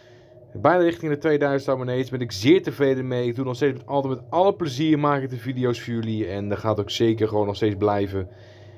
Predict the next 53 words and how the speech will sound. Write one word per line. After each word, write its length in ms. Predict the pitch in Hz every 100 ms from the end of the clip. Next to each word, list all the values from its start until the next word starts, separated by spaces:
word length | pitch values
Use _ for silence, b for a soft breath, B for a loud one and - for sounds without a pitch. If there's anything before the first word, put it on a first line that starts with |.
| B
En, 260 | - 90 87
ehm, 420 | 87 85 85 82 82 - - - - - - - -
daar 120 | 107
hoeven 220 | 98 87 92
jullie 160 | 90
zeker 280 | 85 95 92
geen 120 | 90
zorgen 280 | 95 98 95
over 140 | 90
te 60 | 92
maken. 480 | 95 92 90 90 87
Nog 140 | 90
steeds 320 | - 101 98
doe 120 | 98 92
ik 40 |
met 120 | -
alle 200 | 113 127
plezier 460 | 117 98 107 104 101 B B B -
de 100 | 101
video's 640 | 95 101 95 95 90 90 -
voor 180 | 90 90
jullie. 300 | 92 90 92
Circus 480 | - 147 170 151 123
B 60 |
N 220 | 135 131 127
A, 220 | 120 120
hier 120 | 127
zien 180 | 127 135
jullie 240 | 127 123
het. 140 | 120 120
Alleen 200 | 123 127
moeten 200 | 117 117
we 60 |
het 120 | 110
bord 200 | 123 165
even 260 | 170 131 117
draaien. 540 | 110 113 123 135 143 B B B B B B B B B - -
Dus 120 | 95
dan 120 | 104
moeten 180 | 101 98
we 60 | 95
dat 80 |
ook 120 | 90 90
even 180 | -
doen. 240 | 95 120 120
Even 180 | 90 90
kijken, 480 | 104 98 95 95
dan 180 | 90 87
draaien 440 | 87 95 95 92 92
we 60 |
hem. 180 | 90 90
Hup, 240 | 92 92 -
hup, 400 | 117 160 -